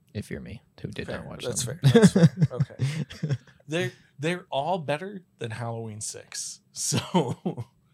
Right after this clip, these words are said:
Speaker 1: Yeah, I'll say
Speaker 2: all,
Speaker 1: that.
Speaker 2: all worse, except for Scream One, than Halloween H two O, though, also by Kevin Williamson. So
Speaker 1: I will say, <laughs> I don't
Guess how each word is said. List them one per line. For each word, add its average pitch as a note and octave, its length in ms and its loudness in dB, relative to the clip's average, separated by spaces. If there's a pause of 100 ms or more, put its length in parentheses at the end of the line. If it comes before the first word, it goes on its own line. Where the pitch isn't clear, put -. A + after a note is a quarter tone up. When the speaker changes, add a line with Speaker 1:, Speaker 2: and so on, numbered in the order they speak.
(440)
Speaker 1:
Yeah, G2+ 180 0 (460)
I'll F#2+ 120 -4
say A2 80 -2
Speaker 2:
all, C3+ 160 4
Speaker 1:
that. G2+ 140 -2 (1160)
Speaker 2:
all D#3 260 -6
worse, G3+ 520 -6 (220)
except C3+ 280 -8
for C3 100 -12
Scream C#3+ 280 -8
One, D3+ 240 -10 (120)
than C#3+ 100 -8
Halloween D3 340 -4
H D3 200 -8
two D#3+ 160 -8
O, F#3 120 -4
though, B2 320 -2
also D#3+ 260 -6
by A2+ 140 -6
Kevin G#2+ 340 -8
Williamson. C3 460 -14 (120)
So A#2+ 340 -12 (180)
Speaker 1:
I A2+ 140 -2
will G#2+ 240 0
say, G#2 460 0 (1500)
<laughs> - 40 -6 (1120)
I F#2+ 120 -6
don't G#2 360 0